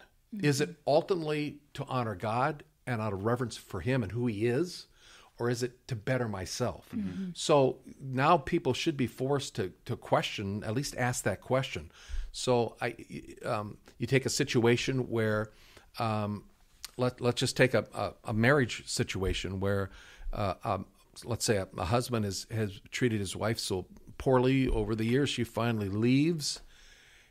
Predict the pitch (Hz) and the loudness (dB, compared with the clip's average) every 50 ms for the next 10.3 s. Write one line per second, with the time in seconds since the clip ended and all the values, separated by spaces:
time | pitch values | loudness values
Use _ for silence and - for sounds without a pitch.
0 | _ _ - - 127 123 123 123 123 123 123 123 123 123 123 123 123 123 123 123 | _ _ -4 0 2 4 4 4 4 4 4 4 4 4 4 4 4 4 4 4
1 | 123 123 120 120 117 120 117 117 117 117 117 117 113 104 113 120 120 127 131 143 | 4 2 2 2 2 2 4 4 4 4 4 2 2 2 0 0 0 2 2 0
2 | 147 135 117 - - 123 117 104 101 104 - - 120 113 - - 113 123 123 - | 0 -2 -2 -6 -6 -4 -2 -2 -2 -4 -4 -6 -6 -6 -4 -4 -4 -4 -4 -4
3 | - _ - - - 120 104 104 117 - - 143 131 123 - - - 131 120 117 | -10 _ -12 -6 -4 -2 -2 -2 -4 -4 -2 0 0 0 0 0 0 2 2 2
4 | - - - 143 135 151 139 - 160 147 139 - - 147 - - - - 139 135 | 2 2 2 2 0 0 -2 -4 -4 -4 -4 -4 -2 -2 -2 -2 0 0 2 2
5 | 135 - - - - 165 170 175 175 - - - - - - - - - - _ | 2 0 0 2 4 4 4 4 2 -2 -14 -20 -20 -20 -20 -20 -20 -20 -18 _
6 | - 135 123 120 117 117 117 - - - - - _ _ _ _ - - _ _ | 0 2 2 2 2 0 -2 -6 -12 -20 -20 -20 _ _ _ _ -20 -20 _ _
7 | - - 139 110 139 139 - - 135 139 135 131 143 160 165 - - - 120 104 | -8 -4 0 2 2 2 4 4 4 6 6 8 6 6 6 4 0 -2 -4 0
8 | 110 127 120 117 110 98 - 107 107 110 120 127 135 - - 113 107 113 113 104 | 0 2 2 2 0 0 -2 -2 0 2 4 4 4 2 0 0 0 0 0 0
9 | 92 - 127 123 120 117 - - 117 110 104 110 110 101 87 113 101 85 87 92 | -2 0 2 2 2 2 0 0 -2 0 0 0 0 0 -2 -4 -4 -4 -4 -6
10 | 82 78 - - - - | -6 -6 -8 -12 -18 -20